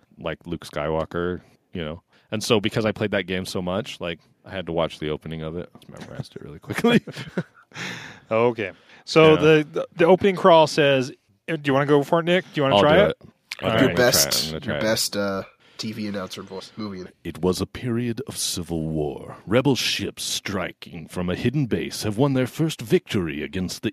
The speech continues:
Speaker 1: evil Galactic Empire. During the battle, Rebel spies managed to steal secret plans from the Empire's ultimate weapon, the Death Star, an armored space station with enough power to destroy a planet.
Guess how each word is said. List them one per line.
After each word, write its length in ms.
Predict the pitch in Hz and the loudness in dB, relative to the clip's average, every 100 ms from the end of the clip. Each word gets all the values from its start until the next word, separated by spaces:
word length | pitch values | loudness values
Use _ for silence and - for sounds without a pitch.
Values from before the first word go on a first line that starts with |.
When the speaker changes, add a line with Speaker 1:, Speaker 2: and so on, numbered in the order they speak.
| - | -6
Speaker 1:
evil 300 | 123 92 76 | -8 -6 -6
Galactic 540 | 73 71 73 - - - | -6 -8 -8 -10 -12 -10
Empire. 640 | 92 78 - 67 64 - - 95 | -8 -8 -10 -10 -10 -16 -14 -2
During 360 | 117 143 151 | 0 0 0
the 100 | 147 | 0
battle, 560 | 98 87 73 73 - - - | 0 -4 -6 -10 -12 -12 -2
Rebel 420 | 113 110 110 127 | 2 2 2 -2
spies 640 | - - 120 87 80 80 | -2 -2 0 0 -2 -4
managed 380 | 95 101 101 - | -2 -2 -2 -4
to 80 | 104 | -4
steal 340 | - 139 104 | -2 -2 0
secret 460 | - 143 - - - | 0 -2 0 0 -2
plans 480 | - 101 78 78 - | -4 -2 -2 -6 -6
from 160 | 90 | -4
the 120 | 110 - | -4 -2
Empire's 840 | 113 104 95 92 90 87 85 - - - - | -2 -2 0 0 0 0 -4 -10 -16 -14 -8
ultimate 520 | 95 113 - 107 101 85 | 0 0 2 -2 -2 -2
weapon, 500 | 82 - 76 76 - - | -4 -4 -8 -8 -14 -10
the 200 | 90 82 | -6 -6
Death 420 | - 92 67 - | -2 -2 -2 -6
Star, 720 | - - 71 - - - - _ _ | -10 -4 -4 -4 -8 -10 -16 _ _
an 140 | - 87 | -10 0
armored 380 | 110 143 160 147 | 2 4 2 0
space 480 | - - - 143 135 | -4 -4 2 2 2
station 580 | - 80 78 - 82 85 | -4 -4 -4 -4 -6 -4
with 140 | 90 | -4
enough 320 | 95 113 - | -2 -4 -6
power 320 | - 98 104 | -4 0 0
to 100 | 104 | -2
destroy 600 | 80 80 - - 87 90 95 | -6 -6 -6 -4 -2 0 -2
a 40 | |
planet. 480 | - 92 78 67 | -6 -8 -8 -10